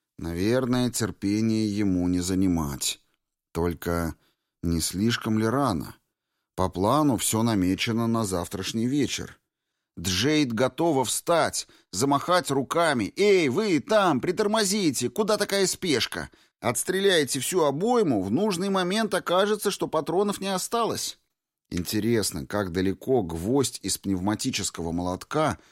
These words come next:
может пролететь по воздуху. Справа вдалеке возникает какое-то движение. Это яхта. Тиара Мандрагон.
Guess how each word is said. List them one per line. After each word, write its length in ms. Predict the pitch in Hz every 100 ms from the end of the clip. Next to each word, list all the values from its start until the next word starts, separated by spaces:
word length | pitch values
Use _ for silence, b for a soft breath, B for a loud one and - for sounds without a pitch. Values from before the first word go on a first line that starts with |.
| b b
может 480 | 101 110 120 123 -
пролететь 560 | 135 123 117 - 113 -
по 140 | 135
воздуху. 600 | 139 139 104 - - - - _ _ _ _ _ -
Справа 640 | - - 92 117 113 117
вдалеке 640 | 95 95 92 87 110 120
возникает 720 | 104 90 90 80 98 104 95
какое-то 540 | 87 82 95 95 92
движение. 800 | 82 85 92 92 101 73 67 50 - _
Это 200 | 82 -
яхта. 580 | 78 98 80 - - - - _ _ _ _ _ _
Тиара 600 | - 113 107 110 120 117
Мандрагон. 840 | 107 107 101 107 107 113 110 69